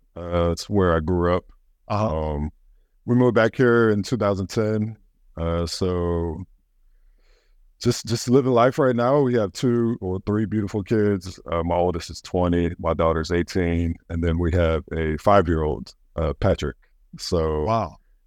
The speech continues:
Speaker 1: uh, yeah, enjoying family life and, uh, staying busy with, with a variety of different things.
Speaker 2: Yeah, that's awesome. Um,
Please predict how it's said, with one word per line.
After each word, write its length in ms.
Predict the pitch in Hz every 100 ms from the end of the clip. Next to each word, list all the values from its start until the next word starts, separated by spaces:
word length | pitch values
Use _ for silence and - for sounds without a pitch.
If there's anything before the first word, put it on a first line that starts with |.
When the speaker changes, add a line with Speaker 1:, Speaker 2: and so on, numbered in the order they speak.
| _ _
Speaker 1:
uh, 200 | 87 92
yeah, 260 | 85 104 98
enjoying 420 | 87 104 123 123
family 360 | 107 113 110 113
life 400 | 107 107 120 -
and, 240 | 92 90
uh, 320 | 90 85 82 82
staying 400 | - - 98 92
busy 280 | 85 90 92
with, 260 | 85 82 - _
with 180 | 76 85
a 80 | 80
variety 460 | 78 80 80 78 78
of 80 |
different 260 | 73 82 80
things. 400 | 82 82 90 - _ _ _ _ _ _ -
Speaker 2:
Yeah, 120 | 156
that's 180 | 139 139
awesome. 460 | 127 117 107 113
Um, 400 | 139 143 143 135